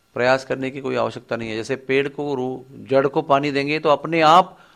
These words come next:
शाखाओं को, पत्तों को, फूलों को, सबको पानी मिलेगा और फल भी निकलेगा आराम से। उसी तरह से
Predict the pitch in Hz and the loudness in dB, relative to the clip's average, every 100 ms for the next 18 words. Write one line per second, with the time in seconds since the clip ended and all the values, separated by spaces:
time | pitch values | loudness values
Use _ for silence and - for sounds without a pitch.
0 | _ _ _ _ - 139 131 147 143 147 | _ _ _ _ -2 -2 0 0 0 -2
1 | 147 139 135 139 135 131 131 131 135 139 | -4 -4 -4 -6 -6 -6 -4 -4 -6 -8
2 | 139 - 170 160 156 151 143 147 151 151 | -8 -4 2 4 4 0 2 4 2 2
3 | 139 147 160 139 127 113 107 104 - _ | -2 0 -2 -2 -2 -2 -4 -8 -18 _
4 | _ _ _ _ _ _ _ _ _ _ | _ _ _ _ _ _ _ _ _ _
5 | _ _ _ _ _ 147 151 170 170 170 | _ _ _ _ _ -10 -4 2 4 4
6 | 196 233 - | 0 -2 -8